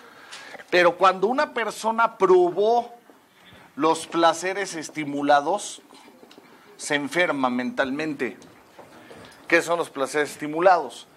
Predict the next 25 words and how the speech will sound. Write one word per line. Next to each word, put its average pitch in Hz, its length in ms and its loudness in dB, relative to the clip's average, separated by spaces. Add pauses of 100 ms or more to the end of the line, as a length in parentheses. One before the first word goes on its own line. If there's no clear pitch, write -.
(380)
Pues 165 380 -2
si 185 300 -4
a 185 120 4
mí 233 560 -2 (380)
me 175 500 0
diste 185 640 -2
a 170 160 2
probar 190 680 2 (1120)
el 156 240 0
placer 165 680 2 (100)
de 151 180 -2
la 147 200 -2
fama, 170 1300 -2 (340)
con 160 200 0
la 147 100 2
gente 180 340 -10
pidiéndome 160 720 -2
autógrafos, 160 1500 -2 (320)
y, 170 340 0 (320)
y 160 460 0
esta 170 280 -2
fama, 175 420 -2
el, 165 300 -6
el 160 220 -8
dineral, 170 840 0